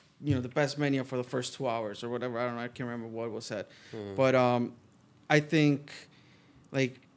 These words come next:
Speaker 1: at least me, after watching the eight-hour show or whatever, I was like, "All right." I, I'm like, "All right, it wasn't great,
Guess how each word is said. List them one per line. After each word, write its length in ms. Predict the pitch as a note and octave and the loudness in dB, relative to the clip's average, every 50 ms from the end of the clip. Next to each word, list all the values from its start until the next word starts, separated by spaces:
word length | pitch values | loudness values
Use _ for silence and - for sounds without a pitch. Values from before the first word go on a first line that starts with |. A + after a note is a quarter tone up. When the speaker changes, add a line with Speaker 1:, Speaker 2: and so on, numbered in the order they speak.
| _ - | _ 4
Speaker 1:
at 120 | D3+ D3 | 4 6
least 340 | D3+ F#3 F#3 E3+ - - D#3 | 6 6 4 2 0 0 2
me, 180 | D#3 F3 F3+ E3 | 2 4 6 6
after 280 | D3+ C#3+ D3+ - C#3 C3 C3+ C3+ C3+ C#3 | 4 2 0 -2 -6 -6 -6 -10 -8 0
watching 380 | C#3+ D3 C#3+ C#3+ - D3 C3+ B2 | 4 4 4 4 4 0 -2 -2
the 160 | C3 B2 - | -2 -4 -2
eight-hour 400 | - C#3 C#3+ C#3+ C#3+ C#3 C3+ C3 | -2 0 2 4 4 2 2 0
show 220 | B2+ - - C#3 C3+ | -2 -2 0 0 0
or 80 | C3 | 0
whatever, 500 | B2 B2+ A#2+ B2 B2 A#2 A#2 A#2+ A#2 A#2 - - - _ _ _ _ - | 0 0 -2 -2 -2 -2 -2 -4 -6 -8 -10 -16 -20 _ _ _ _ -6
I 40 | - | -4
was 100 | C3+ C3 | 0 2
like, 200 | C#3 C3+ B2+ B2+ - - - - - | 4 2 2 2 -4 -14 -14 -4 2
"All 80 | - | 4
right." 160 | G#3 D#3 D#3+ | 4 4 4
I, 60 | D#3 F3 | 4 4
I'm 240 | F3 F3 F3 E3 | 4 2 2 2
like, 180 | F3 E3 D#3+ - | 2 0 2 4
"All 80 | G#3 F3 | 6 6
right, 160 | D3 C3+ - | 6 6 6
it 60 | D#3 | 6
wasn't 380 | F3 G3 G3 F3 F#3 E3+ D3 C3 | 6 6 8 8 8 6 6 4
great, 420 | - D3+ C#3+ D3+ F3+ G3 - - | 4 6 8 8 8 6 2 -4